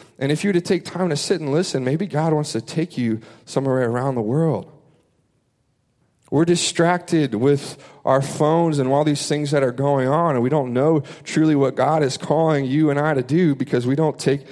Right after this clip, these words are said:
time to sit and listen. The enemy knows that if he can busy you and busy you, that he can distract you from what God's calling you to do. It's the very moment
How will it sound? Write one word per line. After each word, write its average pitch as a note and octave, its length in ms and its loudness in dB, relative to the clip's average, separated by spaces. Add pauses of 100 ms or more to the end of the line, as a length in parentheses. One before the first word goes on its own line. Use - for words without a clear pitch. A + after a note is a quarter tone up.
(240)
time C#3+ 240 -2
to C#3+ 60 0
sit C3 280 0
and D3+ 120 -4
listen. D3+ 460 -2 (1300)
The A#2 140 -2
enemy E3 320 0
knows A#2+ 760 -2 (440)
that G#2 120 -2
if G2+ 140 -2
he A2+ 100 -4
can G2 200 -10
busy C3+ 400 -2
you D3+ 360 -2
and G2+ 200 -8
busy G2 300 -6
you, F#2+ 300 -6 (1120)
that G2 140 -4
he A#2+ 100 -4
can G#2 140 -10
distract A#2+ 500 -4
you A#2+ 80 -6
from G2 200 -10
what G2+ 140 -10
God's G2+ 300 -6
calling G2 300 -10
you F#2 60 -12
to F2+ 80 -10
do. - 220 -10 (760)
It's A2 100 -12
the G2+ 80 -4
very A#2+ 280 0
moment A#2 460 -4